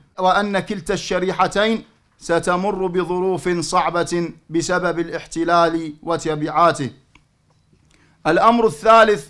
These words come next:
مساعدة المرضى وذوي الاحتياجات الخاصة،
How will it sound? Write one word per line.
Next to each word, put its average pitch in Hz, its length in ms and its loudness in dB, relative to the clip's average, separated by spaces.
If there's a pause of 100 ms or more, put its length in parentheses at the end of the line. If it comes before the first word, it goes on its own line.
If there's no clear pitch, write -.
مساعدة 185 720 0
المرضى 196 680 2 (600)
وذوي 190 440 0
الاحتياجات 180 840 0
الخاصة، 165 640 2